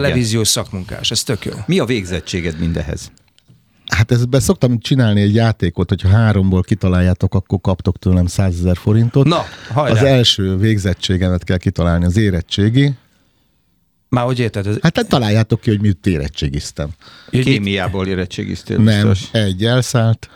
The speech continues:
Speaker 1: Én, én jövök most, miből?
Speaker 2: Jó.
Speaker 1: Technikából.
Speaker 3: Nem, kettő elszállt.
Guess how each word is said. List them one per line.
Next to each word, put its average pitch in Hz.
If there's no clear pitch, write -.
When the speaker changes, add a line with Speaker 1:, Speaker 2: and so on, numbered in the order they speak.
Speaker 1:
Én, 135
én 139
jövök 104
most, 107
miből? 117
Speaker 2:
Jó. 101
Speaker 1:
Technikából. 107
Speaker 3:
Nem, 120
kettő 104
elszállt. 110